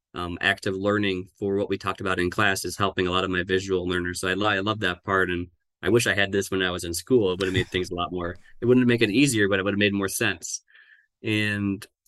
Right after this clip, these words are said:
in terms of knowledge gaps, I think the biggest one I had made a mental note to bring up was, again,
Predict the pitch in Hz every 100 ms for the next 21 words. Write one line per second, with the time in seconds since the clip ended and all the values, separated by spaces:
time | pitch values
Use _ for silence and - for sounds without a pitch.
0 | - 107 104 139 117 107 107 113 - 104
1 | 101 107 98 117 117 95 113 123 - 107
2 | 98 95 95 95 95 95 95 92 92 95
3 | 98 92 95 110 95 90 87 92 87 95